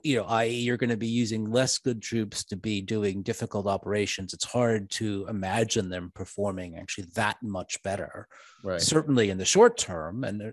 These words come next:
Speaker 1: and there are even stories nowadays about Russian soldiers refusing to,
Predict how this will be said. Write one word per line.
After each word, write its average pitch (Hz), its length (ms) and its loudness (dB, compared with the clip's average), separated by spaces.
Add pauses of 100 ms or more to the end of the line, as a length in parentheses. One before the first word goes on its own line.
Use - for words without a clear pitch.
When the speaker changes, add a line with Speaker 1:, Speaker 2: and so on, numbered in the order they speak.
Speaker 1:
and 110 220 2 (500)
there 139 160 2
are 107 60 -2
even 117 320 2
stories 110 640 2
nowadays 107 580 2
about 95 160 -4
Russian 92 400 -4
soldiers 92 560 -6
refusing 95 500 -6
to, 95 260 -8